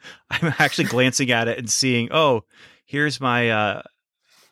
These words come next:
uh, movies that I watched while I had covid in January.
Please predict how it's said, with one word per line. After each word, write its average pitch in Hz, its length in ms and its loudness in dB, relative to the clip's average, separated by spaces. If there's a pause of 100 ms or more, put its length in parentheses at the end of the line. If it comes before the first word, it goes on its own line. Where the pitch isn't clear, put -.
(400)
uh, 110 160 -12
movies 123 340 -6
that 113 120 -4
I 110 80 -2
watched 107 380 -8
while 107 120 -8
I 104 80 -6
had 101 280 -8
covid 120 320 -8
in 95 140 -10
January. 92 760 -12